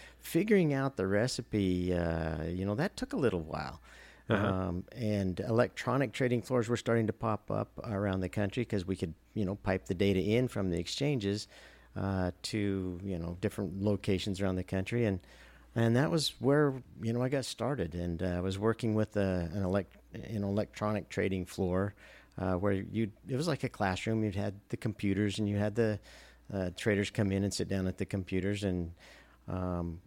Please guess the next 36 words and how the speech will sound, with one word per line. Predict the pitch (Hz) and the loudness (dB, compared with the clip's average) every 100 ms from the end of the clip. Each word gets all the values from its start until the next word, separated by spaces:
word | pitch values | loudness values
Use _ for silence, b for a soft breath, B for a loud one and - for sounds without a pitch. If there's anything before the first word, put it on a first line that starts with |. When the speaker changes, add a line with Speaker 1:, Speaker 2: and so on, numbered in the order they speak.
| 110 | -12
Speaker 1:
you | 101 | -6
know, | 101 | -4
we | 123 131 | -2 0
were | 127 | 0
just | 117 - | -2 -4
trying | 127 127 | -2 -2
to | 110 | -2
figure | - 131 120 113 | 0 2 2 0
out | 135 120 76 - | 0 -4 -6 -14
what | - 98 95 95 113 139 160 - - - _ | -12 -8 -4 -2 0 0 -2 -8 -16 -16 _
to | 123 | -4
do | 98 135 131 104 104 | 2 4 4 2 0
to | - 90 | -4 -8
build | 90 110 113 | 2 2 4
an | 104 98 | 2 0
edge | 127 113 107 104 | 0 2 2 0
into | 98 98 | 2 0
a | |
trade. | - 131 98 | 0 0 0
You | 85 | 0
know, | 85 | -2
what | 98 120 104 | -2 -2 0
rules | 113 127 110 87 | 2 4 2 0
would | 95 90 | -4 -4
set | - 101 | -2 -2
up | 98 | -2
a, | 90 87 - | -2 -2 -6
a | 90 | -10
trade, | - 85 80 - B B B - 92 | -4 -4 -4 -10 B B B -12 -4
um, | 92 90 85 85 - - _ - | -2 -2 -2 -4 -8 -20 _ -10
rules | 98 98 123 123 - | -4 2 4 2 0
for | - 104 95 98 - | 0 2 2 -4 -6
entering | 143 131 - 101 92 | 0 0 2 0 2
and | 87 101 | 2 2
management. | 110 104 92 - 87 85 - | 2 2 0 -2 -2 -4 -6
And, | 104 90 82 | -4 -4 -4